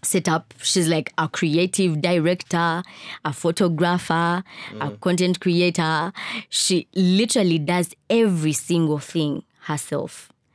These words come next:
Speaker 1: Yeah, she gets all these inspirations from I don't know where.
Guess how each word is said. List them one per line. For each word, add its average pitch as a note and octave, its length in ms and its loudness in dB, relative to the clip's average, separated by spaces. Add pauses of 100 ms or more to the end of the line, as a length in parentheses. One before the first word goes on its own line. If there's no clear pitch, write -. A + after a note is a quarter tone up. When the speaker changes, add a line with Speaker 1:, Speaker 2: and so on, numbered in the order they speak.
(180)
Speaker 1:
Yeah, D3 260 -2 (240)
she - 240 -2
gets E3+ 380 -2
all E3+ 180 2
these D#3 400 0
inspirations D#3 840 0
from C#3+ 220 0
I C#3+ 120 -2
don't D3+ 420 -2
know D#3 160 2
where. D3+ 400 0